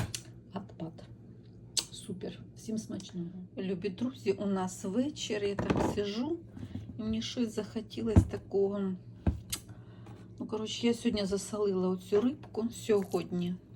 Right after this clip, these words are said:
десь зранку. Думаю, попробую, ми завжди їмо через день. І оце вирішила я попробувати, яка вона, якщо сьогодні і сьогодні,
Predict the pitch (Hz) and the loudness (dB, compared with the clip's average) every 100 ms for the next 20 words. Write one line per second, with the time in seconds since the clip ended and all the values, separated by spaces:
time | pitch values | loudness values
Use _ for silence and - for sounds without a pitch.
0 | - 240 175 - 208 247 277 254 - 226 | -8 -4 -4 0 2 4 2 -4 -2 -2
1 | 247 - - - - - - - - - | -2 -8 -16 -18 -16 -16 -16 -16 -16 -10
2 | 180 - 226 220 208 285 262 240 240 220 | -2 2 2 2 0 2 6 8 6 8
3 | 233 - - 233 214 214 220 220 - 240 | 6 4 4 4 6 4 4 2 4 6
4 | 220 185 - 139 123 - - - - - | 6 2 0 2 2 0 -8 -14 -16 -16
5 | - - - - - 214 - - 262 240 | -14 -14 -14 -12 -6 -6 -6 0 6 6
6 | 262 254 247 - 220 220 202 196 - - | 6 6 4 0 -2 -2 -2 -4 0 0
7 | - 277 302 247 247 240 - - - - | 2 2 4 4 6 4 2 -8 -4 -2
8 | - - - - - - - - - 214 | -4 -2 0 2 -2 -4 -8 -12 -4 -4
9 | - 285 240 233 233 240 - - - 220 | 2 2 2 0 -4 -6 -8 -10 -4 -2
10 | 226 262 277 - 226 - 180 - 190 190 | 2 2 2 0 0 -2 -2 0 0 0
11 | 247 - 220 - | 0 -4 -8 -8